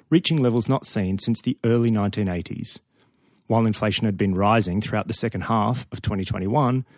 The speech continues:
tight labour markets and commodity markets, ahead of a full reopening of economies post the covid nineteen pandemic, made it clear that it would not fade away as a matter of course. The result was a clear change in expectations for the future course of interest rates,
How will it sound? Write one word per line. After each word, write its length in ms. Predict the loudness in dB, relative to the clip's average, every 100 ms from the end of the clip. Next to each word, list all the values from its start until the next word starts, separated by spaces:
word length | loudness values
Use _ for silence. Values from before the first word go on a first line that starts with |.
| _ _ _ -4
tight 260 | -2 0
labour 280 | 0 2 2
markets 480 | 0 0 -2 -4 -2 0
and 160 | 0
commodity 420 | 0 0 0 0
markets, 540 | -2 -2 -2 -4 -4 -14 -20 -20 -8 -4
ahead 220 | 0 0
of 60 |
a 60 | 0
full 280 | -2 0 4
reopening 500 | 4 2 0 0 0
of 80 | -2
economies 720 | -4 0 0 0 0 -2 -4 _
post 220 | -2 0 -4
the 60 |
covid 260 | -2 -2 0
nineteen 420 | 0 -2 -2 -4
pandemic, 580 | -4 -2 2 2 0 -4 -20 -20 -20 _ _ 2
made 200 | 4 4
it 100 | 0
clear 260 | 2 2
that 80 | 2
it 80 | 0
would 120 | 2
not 260 | 2 2 -2
fade 240 | 0 2
away 340 | 2 2 -2 0
as 100 | 0
a 60 | 2
matter 240 | 2 0
of 140 | -4
course. 480 | -4 -6 -4 -6 -8 -18 _ _ _ _ _ _ _ _ 2
The 80 |
result 340 | 4 6 4 2
was 100 | 0
a 60 |
clear 420 | -2 0 4 6 4
change 580 | 2 0 2 0 -4 -10 -12 -2
in 100 | -2
expectations 760 | 0 -4 -4 -2 -2 -2 -4
for 100 | -4
the 60 | -4
future 320 | -2 -2 0
course 260 | 0 0 0
of 100 | -2
interest 320 | -4 -6 -6
rates, 380 | -6 -6 -12